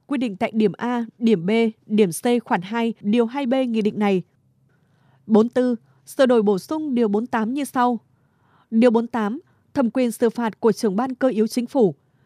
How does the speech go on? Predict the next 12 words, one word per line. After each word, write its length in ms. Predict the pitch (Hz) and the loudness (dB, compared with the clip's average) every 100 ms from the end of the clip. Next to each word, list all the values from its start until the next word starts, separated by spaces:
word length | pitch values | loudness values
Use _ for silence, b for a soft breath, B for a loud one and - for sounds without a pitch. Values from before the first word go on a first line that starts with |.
| _ _ | _ _
Trưởng 200 | - 262 | -2 0
ban 180 | 240 311 | 0 -2
cơ 100 | 294 | -2
yếu 180 | 254 226 | -2 -2
chính 200 | - 254 | -4 -8
phủ 240 | - 247 | -2 -2
có 160 | 180 196 | 0 -2
quyền: 320 | - 240 190 147 _ _ _ _ - | 0 2 0 -4 _ _ _ _ -4
A. 280 | 240 233 226 | -2 -2 -4
Phạt 220 | _ 240 214 | _ -4 -4
cảnh 120 | 180 | -4
cáo. 360 | 202 180 254 | -2 -2 -2